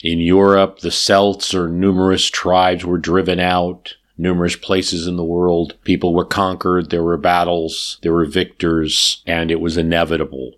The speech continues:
what would happen." I kind of understand both points of view, and I also think there's some mixture that can occur.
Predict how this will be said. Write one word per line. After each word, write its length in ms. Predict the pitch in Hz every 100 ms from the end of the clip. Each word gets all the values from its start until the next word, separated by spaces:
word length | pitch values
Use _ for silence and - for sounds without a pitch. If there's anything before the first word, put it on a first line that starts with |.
| _
what 240 | 80 73
would 140 | 73 -
happen." 500 | 156 147 - 78 _ _ _ _ _ _ _ _ _ _ _
I 100 | 113
kind 300 | - 147 190
of 300 | 143 113 -
understand 640 | 123 120 110 - 113 104 85
both 400 | 95 107 107 -
points 320 | 110 104 -
of 100 | 76
view, 200 | 95 107
and 80 | 95
I 40 |
also 320 | 95 98 98
think 300 | 87 98 92
there's 220 | - 87 -
some 260 | 101 90
mixture 560 | 104 - - 80 78 73 - -
that 180 | 82 82
can 200 | - 90
occur. 580 | 71 - 110 95 85